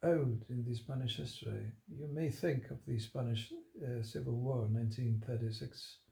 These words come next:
to nineteen thirty-nine, but you can also think of the whole nineteenth century. The division, um,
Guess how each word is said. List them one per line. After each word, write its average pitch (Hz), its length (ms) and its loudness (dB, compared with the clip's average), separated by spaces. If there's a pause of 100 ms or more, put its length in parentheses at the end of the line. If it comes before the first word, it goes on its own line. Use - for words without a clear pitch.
(720)
to 143 80 -6
nineteen 120 540 2
thirty-nine, 127 720 -2 (800)
but 160 80 -4
you 180 80 2
can 185 140 6
also 185 300 4
think 143 360 2 (280)
of 143 120 -4 (220)
the 131 300 2 (120)
whole 143 460 6 (760)
nineteenth 135 640 2 (240)
century. 107 640 0 (880)
The 139 240 0
division, 135 640 4 (960)
um, 117 480 4